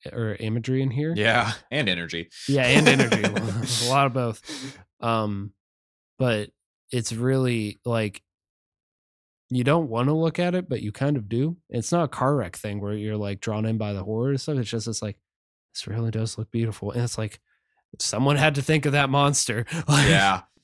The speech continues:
Speaker 2: I don't think we can sing enough praises for this art. And anything,
Speaker 1: No, it's
Speaker 2: anything we're saying has been said a million times over. This is not a hot
Speaker 1: Yeah,
Speaker 2: take
Speaker 1: yeah.
Speaker 2: we have.
Speaker 1: But I think, I think safely can say out of every,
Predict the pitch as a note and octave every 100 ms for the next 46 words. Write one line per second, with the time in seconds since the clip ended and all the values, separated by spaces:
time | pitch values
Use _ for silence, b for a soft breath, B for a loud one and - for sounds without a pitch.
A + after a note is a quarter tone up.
0 | _ C#3 C#3+ C3 G#2 G#2 C#3 C3+ G#2+ F2+
1 | E2+ - - E2 D#2+ E2 - E2+ - F2
2 | F2 C#3+ G3 F#3+ G#2 G2+ A2+ D3+ F#3+ F3+
3 | D3 B2+ A#2+ A2+ G#2 G2 F#2+ F#2+ F#2 F#2
4 | E2+ F2 E2+ E2+ E2 E2 D#2 D#2 F2 A#2+
5 | C3 C3 C3 B2 F3 C#3+ A2+ A2 C#3+ B2+
6 | B2 A#2+ F#2+ F#2+ F#2+ F#3 F3+ F3 D#3 D#3+
7 | D3 C#3+ A2+ C#3+ C3 B2+ A#2 A#2+ A2+ C3
8 | A2+ A2 A2 B2 A#2+ A#2 A2+ G#2